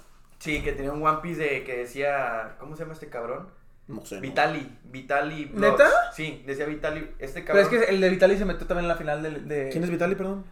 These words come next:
Speaker 3: No sé, pero lo de Vitali Plus, en la final del Mundial también se metieron.
Speaker 1: Sí,
Speaker 3: No sé
Speaker 1: él,
Speaker 3: quiénes
Speaker 1: él se
Speaker 3: son.
Speaker 1: metió.
Speaker 2: Yo había visto
Speaker 3: Fue él.
Speaker 1: No, pero ve, Vitali es un cabrón, güey, que hace un
Speaker 3: Es un
Speaker 1: ah,
Speaker 3: ruso, ¿no?
Speaker 1: eh, sí, es un, hace unos videos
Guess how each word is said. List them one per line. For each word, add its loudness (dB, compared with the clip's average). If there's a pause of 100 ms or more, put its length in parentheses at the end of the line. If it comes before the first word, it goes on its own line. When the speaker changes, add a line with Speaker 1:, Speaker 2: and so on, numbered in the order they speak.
Speaker 3:
No 4
sé, 6
pero 6
lo 4
de 6
Vitali 4
Plus, 2 (360)
en 0
la 2
final 2
del 0
Mundial 4
también -2
se -6
metieron. -4 (360)
Speaker 1:
Sí, -4
Speaker 3:
No 2
sé 4
Speaker 1:
él, 4
Speaker 3:
quiénes 2
Speaker 1:
él 4
se 4
Speaker 3:
son. 0
Speaker 1:
metió. 0
Speaker 2:
Yo 12
había 12
visto 2
Speaker 3:
Fue 10
él. 0
Speaker 1:
No, 2
pero 2
ve, 0
Vitali -2
es -10
un -10
cabrón, -2
güey, -6
que -6
hace -6
un -6
Speaker 3:
Es -2
un 2
Speaker 1:
ah, 2
Speaker 3:
ruso, 2
¿no? 0 (140)
Speaker 1:
eh, -6
sí, -10
es -10
un, -10
hace -6
unos -8
videos -6